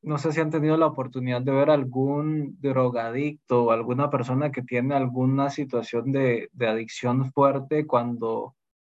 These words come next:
entra en este síndrome de abstinencia, cuando no pueden consumir y, y están que de verdad se vuelve un tormento esa realidad de no poder entrar y satisfacer,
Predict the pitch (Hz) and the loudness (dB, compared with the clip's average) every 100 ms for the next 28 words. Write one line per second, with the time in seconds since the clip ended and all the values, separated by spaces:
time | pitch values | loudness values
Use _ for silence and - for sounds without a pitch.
0 | - 127 135 139 156 147 131 131 - 151 | -2 2 2 4 4 4 2 0 2 4
1 | 143 - 147 147 151 156 156 139 120 117 | 2 -2 -2 0 2 2 2 2 2 -2
2 | - 117 147 170 110 - 110 - 117 120 | -8 -4 0 0 -2 -4 -6 -4 -4 -2
3 | 117 127 127 147 147 151 139 135 127 127 | -2 -2 0 2 4 2 0 2 0 0
4 | 120 165 170 - _ _ _ _ 123 123 | 0 0 0 -6 _ _ _ _ -10 -6
5 | - 123 131 _ _ _ _ _ 135 123 | -6 -8 -12 _ _ _ _ _ -6 -4
6 | 123 _ - 135 156 175 175 - 123 123 | -6 _ -6 -2 -2 -2 -4 0 4 6
7 | 120 120 120 117 127 131 - 156 127 127 | 6 6 4 4 2 2 0 2 4 4
8 | 139 147 170 160 165 - - 135 135 147 | 4 4 4 4 0 -4 -4 2 4 2
9 | 147 156 151 214 214 _ _ _ _ _ | 0 -4 -2 -2 -4 _ _ _ _ _
10 | - - - 151 139 156 165 165 147 131 | -20 -20 -6 -2 2 4 6 6 4 4
11 | 123 - 156 151 123 131 135 147 147 165 | 6 4 4 0 2 2 2 0 2 2
12 | 151 160 170 151 131 139 156 160 156 127 | 4 2 0 -4 0 2 2 -2 -8 -6
13 | 131 127 123 117 127 139 180 | -8 -4 -2 0 2 0 0